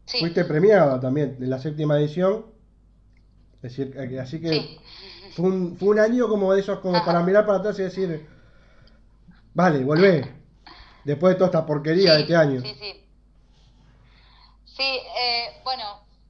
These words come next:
Speaker 1: voy a corregir algo.
Speaker 2: Sí, no,
Speaker 1: Eh,
Speaker 2: decime.
Speaker 1: fue este año. Fue en, fue en el
Speaker 2: Yo leí mal,
Speaker 1: dos mil veinte.
Speaker 2: yo leí mal. Me hago
Speaker 1: No,
Speaker 2: cargo.
Speaker 1: dos mil diecinueve,
Speaker 2: Me hago
Speaker 1: eh,
Speaker 2: cargo, mala mía.
Speaker 1: <laughs> este, sí, arranqué así el año, arranqué el año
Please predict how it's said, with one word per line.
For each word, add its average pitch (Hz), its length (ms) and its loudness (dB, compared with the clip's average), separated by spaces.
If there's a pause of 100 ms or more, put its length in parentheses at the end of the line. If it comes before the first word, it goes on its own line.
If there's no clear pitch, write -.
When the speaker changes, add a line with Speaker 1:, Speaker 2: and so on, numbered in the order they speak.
(180)
Speaker 1:
voy 240 100 -14
a 254 140 -10
corregir - 420 -16
algo. 220 460 -14
Speaker 2:
Sí, 214 180 2
no, 202 160 6
Speaker 1:
Eh, 190 60 2
Speaker 2:
decime. 151 220 -6
Speaker 1:
fue 233 100 -6
este - 180 -8
año. 175 320 -8 (460)
Fue 208 80 -12
en, 220 60 -18 (580)
fue 233 160 -10
en 226 60 -6
el 233 40 -6
Speaker 2:
Yo 175 120 2
leí 165 180 4
mal, - 20 2
Speaker 1:
dos 135 200 0
mil - 100 -16
veinte. - 140 -20 (120)
Speaker 2:
yo 156 140 -4
leí 135 160 -2
mal. 107 200 -12 (600)
Me 143 100 -2
hago 151 160 4
Speaker 1:
No, - 60 -4
Speaker 2:
cargo. 190 180 0
Speaker 1:
dos 277 140 -2
mil 269 100 -6
diecinueve, 269 580 -8 (200)
Speaker 2:
Me 139 100 -4
hago 143 140 4
Speaker 1:
eh, 147 80 -2
Speaker 2:
cargo, 151 220 0
mala 147 200 -2
mía. 135 220 -4
Speaker 1:
<laughs> - 960 -20
este, 214 840 -6
sí, 254 280 -12
arranqué 233 500 -6
así 254 380 -12
el 202 80 -18
año, 175 280 -18
arranqué 190 380 -20
el 226 80 -16
año 233 280 -12